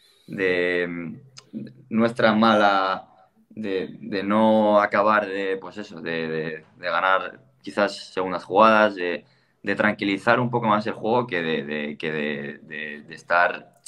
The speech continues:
mal. No creo que el equipo estuviese mal, sino que el equipo estuvo un poco a,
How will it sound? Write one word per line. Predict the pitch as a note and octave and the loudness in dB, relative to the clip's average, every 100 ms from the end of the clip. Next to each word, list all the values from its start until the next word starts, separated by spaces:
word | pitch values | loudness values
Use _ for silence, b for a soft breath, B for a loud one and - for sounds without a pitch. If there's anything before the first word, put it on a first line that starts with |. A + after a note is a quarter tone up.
| - | -10
mal. | F2+ F#2+ E2+ - | 4 4 4 -4
No | - F#2 F#2+ | -10 -6 -2
creo | F2+ E2+ | -2 -2
que | |
el | E2+ | -6
equipo | E2 E2 | -6 -10
estuviese | - E2 E2 F2 | -8 -6 -4 4
mal, | G#2+ A#2 C3 B B B B | 4 4 0 B B B B
sino | - E2+ D#2+ | -10 -6 -6
que | E2 | -6
el | E2 | -8
equipo | D#2+ E2 F2 | -6 -4 -2
estuvo | E2+ E2+ E2+ | -2 -4 -8
un | F2 | -6
poco | D#2+ E2 F2+ | -4 0 2
a, | E2+ D#2 D2+ | 2 0 -2